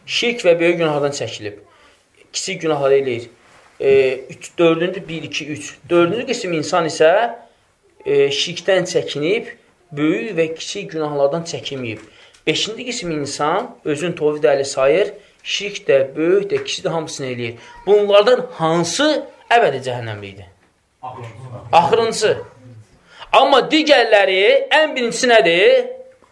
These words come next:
O mütləqən təmizdir. Yəni, mütləqən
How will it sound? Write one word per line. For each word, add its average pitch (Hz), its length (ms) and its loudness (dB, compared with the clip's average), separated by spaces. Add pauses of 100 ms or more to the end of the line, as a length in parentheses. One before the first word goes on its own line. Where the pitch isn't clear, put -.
(340)
O 277 440 6
mütləqən 247 880 4
təmizdir. 135 640 0 (260)
Yəni, 196 240 6
mütləqən 254 680 4